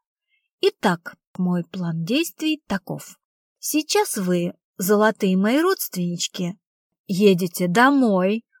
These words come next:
Маманя, не коситесь на оголенных клиентов. Я про вас сейчас говорю. Да, а чтобы вы там находились в полной сохранности,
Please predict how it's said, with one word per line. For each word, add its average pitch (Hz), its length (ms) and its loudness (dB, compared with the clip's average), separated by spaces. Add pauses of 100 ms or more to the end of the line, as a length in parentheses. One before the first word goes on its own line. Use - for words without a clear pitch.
(460)
Маманя, 254 680 4
не 202 180 0
коситесь 254 680 0
на 196 160 -2
оголенных 202 640 0
клиентов. 208 800 -2 (300)
Я 208 280 6
про 311 260 8
вас 285 240 6
сейчас 269 460 0
говорю. 196 580 0 (440)
Да, 220 520 4
а 190 160 4
чтобы 214 380 2
вы 240 160 4
там 196 400 2
находились 208 680 2
в - 120 -14
полной 190 360 0
сохранности, 220 1040 0